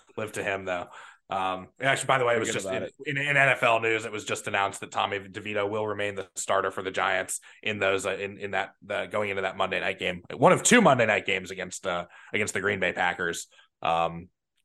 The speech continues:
Speaker 1: so that was, I just was scrolling and saw that 'cause Tyrod Taylor's healthy again. But that gives us a chance to mention that two, uh, Monday Night Football games with a Manning cast. And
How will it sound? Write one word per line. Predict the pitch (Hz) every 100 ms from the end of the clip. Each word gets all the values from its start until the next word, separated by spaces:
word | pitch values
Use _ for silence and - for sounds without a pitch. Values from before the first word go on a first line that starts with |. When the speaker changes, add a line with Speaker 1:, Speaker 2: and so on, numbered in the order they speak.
| -
Speaker 1:
so | - 90 85
that | 92
was, | 82 82
I | 95
just | - -
was | 87
scrolling | - - - 110 92 95
and | 90
saw | - 101
that | 95 98
'cause | -
Tyrod | 98 101 92
Taylor's | 90 95 95 92
healthy | 87 95
again. | 95 110
But | 156 - -
that | 175
gives | 170 160
us | 151
a | 131
chance | 156 143
to | -
mention | 123 123 135
that | 123 - _ - -
two, | - 214
uh, | 196 -
Monday | 151 170 165
Night | 147 135
Football | 147 147 135
games | 127 123 120 - - _
with | 113 139 180
a | 190 165
Manning | 135 131 135 131 127
cast. | 127 117 113 -
And | 151 170 139